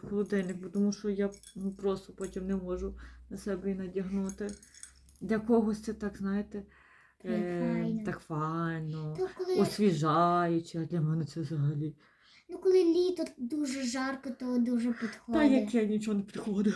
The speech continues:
Speaker 2: Мені теж.
Speaker 1: Коротше, я змерзла ще більше. Я її зараз викину. Та ні, шкода, якщо чесно.
Speaker 2: За скільки ти їй дала?
Speaker 1: То Яна мені дала була в Карпатах її.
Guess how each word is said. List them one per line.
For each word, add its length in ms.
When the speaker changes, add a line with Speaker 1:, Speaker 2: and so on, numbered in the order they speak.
Speaker 2:
Мені 360
теж. 200
Speaker 1:
Коротше, 380
я 100
змерзла 500
ще 160
більше. 580
Я 80
її 120
зараз 220
викину. 640
Та 100
ні, 180
шкода, 420
якщо 240
чесно. 520
Speaker 2:
За 60
скільки 380
ти 80
їй 180
дала? 400
Speaker 1:
То 60
Яна 300
мені 180
дала 300
була 120
в 80
Карпатах 600
її. 260